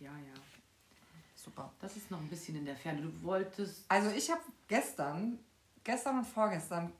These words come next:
Speaker 2: coole Fragen gesammelt. Die kamen mir so zugeflogen. Also die hatten auch gar nichts mit mir zu tun, aber ich hab alles gescreenshottet.
Speaker 1: Und ich hab ein bisschen Angst,
Speaker 2: Und hab jetzt
Speaker 1: dass ich
Speaker 2: grad
Speaker 1: sie
Speaker 2: der
Speaker 1: nicht
Speaker 2: Claudi
Speaker 1: beantworten
Speaker 2: gesagt,
Speaker 1: kann. Hilfe.
Speaker 2: ich hab was Cooles für einen Podcast. Ich hab nämlich Fragen und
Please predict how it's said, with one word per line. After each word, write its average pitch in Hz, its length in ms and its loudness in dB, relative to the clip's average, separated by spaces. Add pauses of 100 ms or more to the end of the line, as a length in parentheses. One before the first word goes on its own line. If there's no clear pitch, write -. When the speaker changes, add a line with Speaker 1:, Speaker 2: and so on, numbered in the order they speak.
Speaker 2:
coole 330 500 0
Fragen 175 540 0
gesammelt. 143 480 -4
Die 175 80 -8
kamen 226 360 2
mir 208 180 2
so 185 100 -8
zugeflogen. 160 880 -4
Also 160 200 -2
die 165 100 0
hatten 180 280 -2
auch 170 120 -4
gar 196 160 8
nichts 240 180 0
mit 226 120 4
mir 214 160 2
zu - 100 -8
tun, 214 220 -2
aber 160 120 2
ich 170 80 -4
hab 180 140 -4
alles 214 220 -2
gescreenshottet. 208 720 -2 (240)
Speaker 1:
Und 208 80 4
ich 208 80 6
hab 240 80 10
ein 240 80 8
bisschen 240 300 6
Angst, 214 500 8 (100)
Speaker 2:
Und 214 200 6
hab 233 180 10
jetzt 233 100 8
Speaker 1:
dass 233 100 10
ich 277 60 8
Speaker 2:
grad - 100 12
Speaker 1:
sie 233 40 10
Speaker 2:
der 240 80 12
Speaker 1:
nicht - 100 8
Speaker 2:
Claudi 262 360 12
Speaker 1:
beantworten 226 180 12
Speaker 2:
gesagt, 180 180 10
Speaker 1:
kann. 208 340 12 (120)
Hilfe. 311 280 8
Speaker 2:
ich 285 100 6
hab 349 220 10
was 294 260 8
Cooles 302 600 6
für 262 100 2
einen 240 120 6
Podcast. 202 760 4
Ich 208 140 0
hab 240 100 0
nämlich 233 240 6
Fragen 196 320 6
und 175 160 0